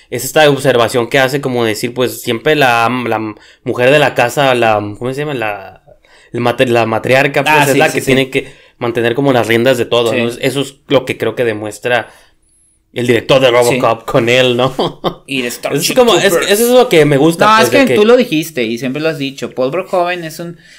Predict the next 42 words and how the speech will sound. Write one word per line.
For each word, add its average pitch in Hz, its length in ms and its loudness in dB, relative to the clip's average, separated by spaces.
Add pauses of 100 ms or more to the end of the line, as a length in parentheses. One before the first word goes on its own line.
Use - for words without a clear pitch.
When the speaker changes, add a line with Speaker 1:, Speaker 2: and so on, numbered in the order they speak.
(260)
Speaker 2:
lo 135 240 4
dij-, 135 180 -2
lo 131 100 0
dijiste 131 320 -4
fuera 156 200 2
al 160 100 0
aire. 135 300 0
Siento 127 380 -6
que 175 40 -6
estaba 123 260 -2
haciendo 131 340 -8
una, 135 420 -8 (160)
o 131 160 -4
ya 139 100 0
lo 180 80 0
dijiste, 285 260 -6
no, 320 120 0
lo 220 80 2
dijiste 202 260 -6
al 208 60 -2
aire, 151 160 -4
perdón. 117 260 -10 (460)
Pero 156 140 4
lo 160 100 4
comentamos 147 440 0
más 143 160 0
fuera 139 160 2
Speaker 1:
Sí, 143 80 2
Speaker 2:
del 160 80 2
Speaker 1:
sí, 160 80 2
Speaker 2:
aire, 139 60 -2
Speaker 1:
sí. 127 60 -8
Speaker 2:
que, 135 460 -2
que 135 180 0
Paul 135 160 -4
Verhoeven 165 440 0
estaba 143 240 -4
haciendo 139 240 -8
una, 143 500 -6
una 131 180 -8
comedia 127 340 -4
negra. 147 400 -2